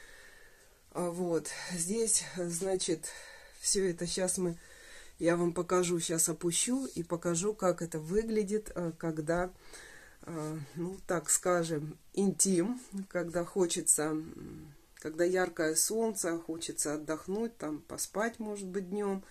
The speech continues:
да и просто, чтобы глаза отдохнули от яркости, да, а, солнечных дней, то, э, как это выглядит. Сейчас опущу и включусь. Вот, посмотрите, какая красота.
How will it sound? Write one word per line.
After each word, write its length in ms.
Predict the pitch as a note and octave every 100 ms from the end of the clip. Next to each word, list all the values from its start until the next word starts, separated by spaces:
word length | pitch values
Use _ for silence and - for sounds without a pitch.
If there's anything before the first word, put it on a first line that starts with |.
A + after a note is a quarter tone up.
| - - - -
да 80 | -
и 100 | E3+
просто, 440 | B3+ G#3 A#3+ - G#3
чтобы 320 | - G3+ G3
глаза 460 | F#3+ G3+ F#3+ F#3+ F#3
отдохнули 640 | E3+ F#3+ F#3+ F#3 F#3 F3+
от 240 | E3 E3 F3+
яркости, 600 | E3 E3 E3 D#3 - D3
да, 280 | D3+ F#3+ A3+ -
а, 340 | - D3+ D3 D3 D3+ - -
солнечных 720 | - D#3 D#3+ D#3 - D#3+ D3+
дней, 320 | D#3+ D3+ D3+ - - - - - -
то, 300 | G#3 B3+ -
э, 160 | D3 D3+
как 360 | - F#3+ G#3+ -
это 280 | E3+ E3+ F3
выглядит. 640 | D#3+ D#3+ D3+ C#3+ C#3+ -
Сейчас 420 | - - E3 D#3
опущу 460 | D3+ - - - B3+ -
и 120 | F3+
включусь. 720 | G3 E3 D3+ - C#3+ C#3+ - - - - - - _ - - - - - - - - - - - - - - - - - - - - -
Вот, 300 | F#3 F3+ -
посмотрите, 640 | F3 F#3+ E3+ F#3 G#3 F#3+
какая 460 | E3+ E3 F3+ E3+ E3
красота. 800 | F3 F#3 - E3+ - D3+ E3